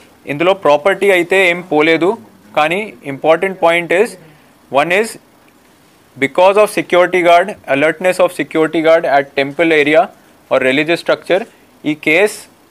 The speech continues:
త్వరలో detect అయింది. లేదంటే మళ్ళా లోపల వెళ్ళి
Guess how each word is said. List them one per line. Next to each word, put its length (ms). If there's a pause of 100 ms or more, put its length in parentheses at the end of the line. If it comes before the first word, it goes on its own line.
(100)
త్వరలో 360
detect 420
అయింది. 380 (460)
లేదంటే 840 (260)
మళ్ళా 300
లోపల 400
వెళ్ళి 480